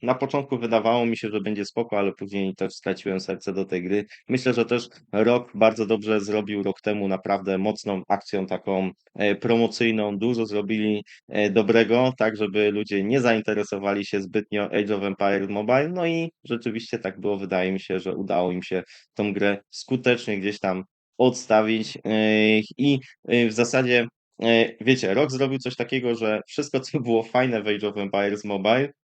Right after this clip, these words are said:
przejęli, e, no i w ten sposób trochę ich zdusili, tak? Że ludzie poczuli, „A po co mam,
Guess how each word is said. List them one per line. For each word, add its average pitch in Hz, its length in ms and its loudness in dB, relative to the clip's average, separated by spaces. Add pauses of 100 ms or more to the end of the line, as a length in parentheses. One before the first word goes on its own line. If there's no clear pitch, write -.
przejęli, 135 640 4 (260)
e, 160 460 6 (220)
no 175 240 2
i 170 260 0 (120)
w - 80 -20
ten 143 180 2
sposób 127 420 -4
trochę 113 380 0
ich 107 240 -2
zdusili, 98 560 -4
tak? 110 320 0
Że 104 160 -4
ludzie 101 280 -6
poczuli, 110 360 -6
„A 151 120 0
po 143 120 -6
co 127 140 -4
mam, 107 240 0